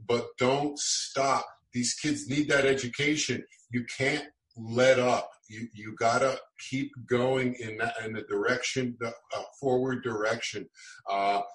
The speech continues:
and don't, you know, don't make excuses. "Oh, uh, this distance learning isn't gonna work." It, it, it just, get creative. It, it'll happen. Um, we never thought we'd need a personal computer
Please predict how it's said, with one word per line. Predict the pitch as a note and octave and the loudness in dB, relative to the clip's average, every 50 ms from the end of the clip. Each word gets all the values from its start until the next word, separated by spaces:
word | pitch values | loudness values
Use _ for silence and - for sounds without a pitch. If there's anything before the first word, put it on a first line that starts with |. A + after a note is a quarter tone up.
| - - - | -16 -12 -10
and | G#2 G#2 - | -8 -2 2
don't, | C#3 C#3 D3 C#3+ - - - - - - - | 4 4 4 2 -2 -4 -8 -8 -8 -6 -4
you | C3+ | 0
know, | C3 A#2+ A#2 A#2 | 2 2 2 2
don't | A#2+ C3 D#3 F3 D#3+ | 2 2 2 2 2
make | D3+ D#3+ D#3+ - | 2 0 2 0
excuses. | C#3 - - - - - D#3 D#3+ E3 D#3+ - - C3+ A#2+ B2+ | -2 -2 0 0 0 0 0 0 0 2 2 2 0 2 2
"Oh, | B2+ A2+ A2 - - - - | 2 2 2 0 0 -2 -4
uh, | G#2+ A2 - - - | -6 -6 -6 -6 -6
this | B2 A#2+ - - | -4 -4 -4 -6
distance | C3+ B2+ A#2 A#2 C#3+ C#3 - - C3 A#2+ A#2 - | -8 -10 -6 -4 -2 -2 -2 -2 -2 -4 -4 -2
learning | A#2+ A#2+ A#2+ A#2 A#2 A2+ A2+ | -2 0 0 0 -2 -2 -4
isn't | A2 G#2+ - A2+ A2 - | -4 -6 -6 -8 -8 -6
gonna | A2+ A2 G#2 G#2 G#2 G#2 | -6 -6 -4 -4 -2 -2
work." | A2 G#2+ G#2 G2 G2 - | 0 0 0 -2 -2 -4
It, | G2+ G2+ | -6 -6
it, | G2+ - - G2+ - - - - - - | -6 -6 -10 -12 -12 -12 -16 -18 -18 -18
it | - - | -14 -10
just, | - - A#2 A2+ - - - - - - - - - _ _ _ - A#2 | -8 -8 -8 -8 -8 -12 -14 -16 -20 -20 -20 -20 -20 _ _ _ -2 2
get | G3+ G#3+ G#3+ - | 2 2 2 2
creative. | - F#3 F3+ D#3 D#3 D#3 D#3 C3+ B2 - - - - C#3 | 2 4 4 6 6 6 6 4 4 2 0 -2 -2 0
It, | C#3+ D3 D3 - D3+ D3+ | 2 2 2 2 2 2
it'll | D3 C3+ B2 - | 4 4 4 2
happen. | A#2 A#2+ A#2+ A#2 A#2 - A2 F#2 E2+ E2+ - - - A2+ | 4 4 4 4 2 0 -4 -6 -6 -8 -12 -8 -4 -2
Um, | G#2 G2+ G2+ G2+ G2+ G2+ G2+ G2 F#2+ - - _ - - - - | 0 2 2 2 4 4 2 2 0 -4 -10 _ -20 -20 -10 0
we | - D3+ | 4 6
never | D#3+ F3 E3+ D#3 | 6 8 6 6
thought | C3+ - E3+ E3+ E3 D#3+ | 4 4 6 6 6 6
we'd | D3+ D3+ D3 D#3+ | 4 4 4 4
need | E3 E3 | 4 2
a | D3 | 2
personal | C#3+ - D#3+ E3 - - D#3+ D#3 D3 - | 2 2 2 2 2 2 2 2 2 2
computer | - C#3+ B2+ A#2 - G3+ A3 G3 D3+ C3 - - | 2 0 -2 -2 -2 0 2 2 2 2 -2 -6